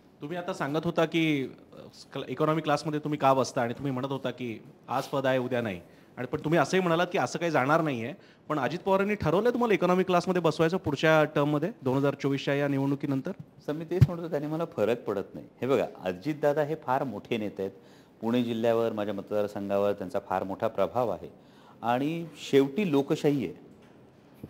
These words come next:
Speaker 2: सर्वसामान्य जनता हे ठरवणार आहे की पाच वर्षाचं जे काही मूल्यमापन आहे, मी जसं म्हणालो की माझ्या शिरूर लोकसभा मतदारसंघातल्या मायबाप जनतेला याचा अभिमान आहे की आमचा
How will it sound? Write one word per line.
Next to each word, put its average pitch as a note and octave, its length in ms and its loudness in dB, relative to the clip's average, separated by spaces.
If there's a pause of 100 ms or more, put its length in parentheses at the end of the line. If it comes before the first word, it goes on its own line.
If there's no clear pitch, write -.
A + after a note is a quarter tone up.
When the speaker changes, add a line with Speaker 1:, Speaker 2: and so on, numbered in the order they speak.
(200)
Speaker 2:
सर्वसामान्य C3+ 760 4
जनता G#2 380 0
हे C3+ 140 0
ठरवणार A#2+ 460 0
आहे A#2+ 280 -2 (540)
की C#3 80 -4
पाच A#2+ 340 2
वर्षाचं B2+ 420 2
जे A2 180 -4
काही D3 180 -4
मूल्यमापन G#2+ 640 -4
आहे, - 280 -18 (440)
मी G2 120 -2
जसं G2 240 -2
म्हणालो A2+ 380 -2 (580)
की C3+ 80 2
माझ्या A#2+ 420 4
शिरूर B2+ 300 0
लोकसभा B2+ 360 0
मतदारसंघातल्या A#2+ 920 -2
मायबाप A2+ 380 0 (100)
जनतेला G2+ 380 0
याचा A#2 300 2
अभिमान A2 400 -2
आहे F2 320 -10 (560)
की C3+ 60 4
आमचा A2+ 320 4